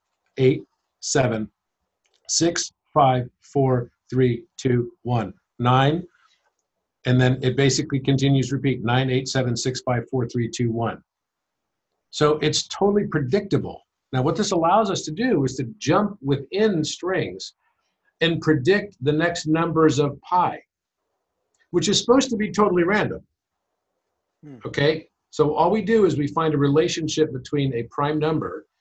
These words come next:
Speaker 1: its reciprocal value, and pi, and then we can recreate a pi string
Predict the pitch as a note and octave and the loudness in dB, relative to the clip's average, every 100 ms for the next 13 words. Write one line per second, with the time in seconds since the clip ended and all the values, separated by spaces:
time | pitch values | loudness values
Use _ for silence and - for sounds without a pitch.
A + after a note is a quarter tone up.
0 | _ _ C3 D3 D#3 F#3 F#3 F#3 F3+ D#3+ | _ _ -6 -4 -4 -4 -6 -6 -4 -2
1 | D3+ A#2 G2+ G#2+ - C3+ C3+ - F3+ E3+ | 0 0 -4 -8 -10 -6 -6 -2 0 2
2 | G2 F#2+ - _ _ _ _ _ _ _ | 0 -4 -12 _ _ _ _ _ _ _
3 | - D3+ D#3+ D#3 D#3+ G3+ E3 D3 E3+ G3 | -2 0 2 2 0 -2 0 0 -2 -4
4 | - E3+ F3+ F3+ D3 - D#3 D#3+ D#3 - | -4 0 0 -2 -6 -2 -2 0 -4 -4
5 | F3 D#3+ C#3+ C#3 | -2 0 0 -2